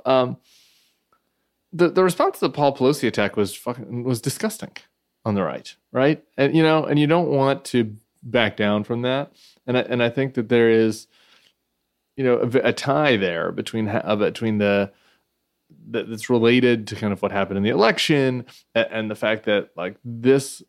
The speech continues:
party's just complete unwillingness to show basic decency, to be even in the ballpark of normal, like, to want to, like, demonstrate that they, you know, care about these sorts of things, I, I think played a part,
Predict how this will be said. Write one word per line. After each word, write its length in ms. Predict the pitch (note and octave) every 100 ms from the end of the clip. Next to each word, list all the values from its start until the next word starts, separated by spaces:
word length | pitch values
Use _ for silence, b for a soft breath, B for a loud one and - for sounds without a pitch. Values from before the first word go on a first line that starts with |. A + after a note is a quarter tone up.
| _
party's 760 | - C#3 D3+ C3 A#2 A2+ A2 - b b
just 180 | A2+ -
complete 560 | A2+ G#2 - C#3 C#3+ -
unwillingness 1040 | A#2 A2 G#2 B2 C3 A#2 G#2 F#2+ - - - b b _
to 340 | - G#2+ G#2 G#2
show 320 | - G#2+ G2+
basic 460 | G#2+ A2+ A#2+ G#2+
decency, 880 | G#2+ A2+ G#2 G#2+ - A2+ G#2 G2+ G2 b b -
to 100 | G2+
be 220 | G2+ G#2+ G#2+
even 180 | A2 A2+
in 80 | A2
the 80 |
ballpark 540 | G2 G2+ G#2 A2+ G#2+ G#2+
of 140 | G2
normal, 720 | G#2 G2+ G2+ G2 F#2+ F#2+ - b b -
like, 240 | G2 -
to 120 | -
want 500 | G#2+ G#2 G#2+ A#2 -
to, 360 | - A2 G#2+ G2+ - b -
like, 220 | G#2 G2
demonstrate 640 | G#2+ G#2+ G#2+ - A2+ G#2+
that 100 | A2
they, 340 | G#2 G2+ G2 G2+
you 100 | G#2+
know, 140 | G2
care 320 | - - A2+
about 200 | A2 G#2
these 160 | F#2+ G2
sorts 200 | G#2+ G2
of 80 | G2
things, 320 | G2+ G#2 G#2
I, 200 | A#2 A2+
I 40 | B2+
think 320 | D#3+ E3 -
played 180 | B2+ A#2
a 60 |
part, 420 | - G#2+ A#2 C3